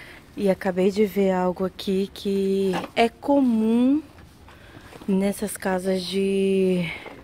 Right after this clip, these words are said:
nessas casas de coisa de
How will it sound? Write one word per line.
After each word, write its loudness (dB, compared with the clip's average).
nessas -2
casas -2
de 0
coisa 0
de -4